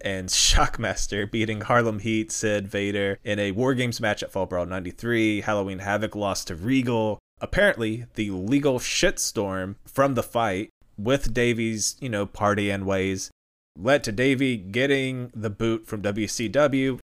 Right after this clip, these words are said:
also in November. After his release, Davey finished up ninety-three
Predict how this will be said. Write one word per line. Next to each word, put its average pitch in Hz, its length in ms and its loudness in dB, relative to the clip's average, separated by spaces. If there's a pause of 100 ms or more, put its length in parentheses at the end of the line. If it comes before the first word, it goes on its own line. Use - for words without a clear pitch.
also 185 380 2
in 196 80 0
November. 151 600 2 (960)
After 170 440 2
his 139 400 2
release, 139 640 -2 (140)
Davey 143 240 2
finished 143 600 0 (200)
up 120 200 2
ninety-three 123 960 -2